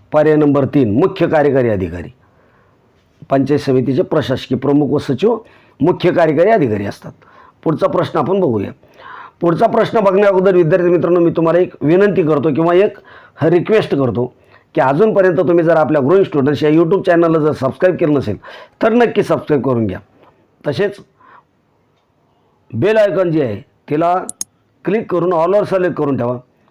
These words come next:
आणि व्हिडिओला लाईक नक्की करत चला. तसेच काही प्रश्न असतील किंवा काही शंका असतील तर कमेंटमध्ये नक्की कळवा आणि एखाद्या प्रश्नाचं उत्तर जर माझ्याकडून गलत जात असेल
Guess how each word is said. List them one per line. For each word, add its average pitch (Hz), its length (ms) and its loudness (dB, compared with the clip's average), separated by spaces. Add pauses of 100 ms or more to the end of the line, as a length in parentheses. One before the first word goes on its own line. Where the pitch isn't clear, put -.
(100)
आणि 160 220 -2
व्हिडिओला 160 360 0
लाईक 151 240 -2
नक्की 139 260 -4
करत 110 220 -6
चला. 90 240 -14 (480)
तसेच 196 260 -2
काही 220 120 0
प्रश्न 220 320 -4
असतील 139 340 -4 (600)
किंवा 151 140 -4
काही 208 140 0
शंका 208 340 -2
असतील 120 260 -6 (400)
तर 160 100 -2
कमेंटमध्ये 180 520 -2
नक्की 143 280 -2
कळवा 117 240 -4 (400)
आणि 202 140 -2
एखाद्या 208 280 -2
प्रश्नाचं 202 400 -4
उत्तर 196 220 -2
जर 190 140 2
माझ्याकडून 180 360 2
गलत 185 280 2
जात 147 200 2
असेल 113 280 -4